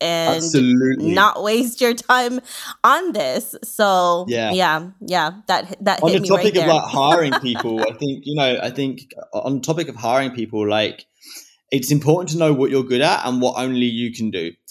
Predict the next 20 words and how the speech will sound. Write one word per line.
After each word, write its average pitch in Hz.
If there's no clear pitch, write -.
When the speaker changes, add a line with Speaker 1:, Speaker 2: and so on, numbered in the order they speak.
Speaker 2:
And, 131
um, 123
a 127
good 180
example 139
of 127
this 123
is 123
a 127
lot 123
of -
people 131
hire 117
someone 117
to 113
do 117
their 101
S 98
E 95
O. 73